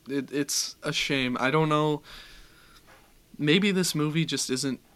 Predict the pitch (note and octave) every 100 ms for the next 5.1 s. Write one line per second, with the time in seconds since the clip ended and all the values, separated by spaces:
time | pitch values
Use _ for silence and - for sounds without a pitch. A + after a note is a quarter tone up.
0 | _ _ - C#3 C#3+ C#3 C3+ C3+ C3+ B2+
1 | - B2 B2 - - B2+ C3+ B2 B2 -
2 | B2+ - C3 C3 - - - B2+ B2+ -
3 | - - C3 B2 - - - - - -
4 | - - D3 C#3+ D3 C#3+ C3+ C#3+ C3+ -